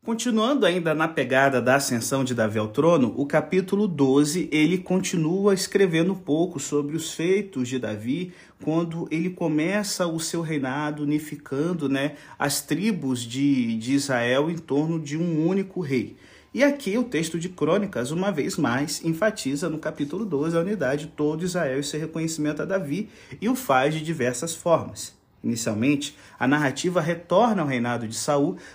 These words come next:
quando Davi estava fugindo do rei que queria matá-lo. A princípio, Davi esconde-se em Siglag e então em uma fortaleza, que pode ser uma referência à mesma caverna de Adulão citada no capítulo anterior.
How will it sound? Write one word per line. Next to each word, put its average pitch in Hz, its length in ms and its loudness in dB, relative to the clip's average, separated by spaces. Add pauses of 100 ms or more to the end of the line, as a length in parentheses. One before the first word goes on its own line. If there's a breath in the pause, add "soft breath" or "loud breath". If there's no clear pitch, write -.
quando 196 200 2
Davi 185 260 4
estava 185 260 0
fugindo 180 440 0
do 185 120 0
rei 180 220 6
que - 100 -6
queria 165 280 0
matá-lo. 110 500 -2 (440 loud breath)
A 113 120 0
princípio, 139 560 2
Davi 110 240 0
esconde-se 170 580 0
em 151 80 2
Siglag 165 720 2 (240 loud breath)
e 185 140 2
então 196 340 2
em 202 60 4
uma 202 160 6
fortaleza, 185 800 2 (200 loud breath)
que 220 120 -4
pode 175 280 0
ser 185 120 0
uma 185 100 2
referência 165 640 2
à - 20 2
mesma 196 440 4
caverna 156 580 2
de 143 100 2
Adulão 147 560 2
citada 139 600 -2
no 139 120 0
capítulo 135 540 -4
anterior. 127 440 -2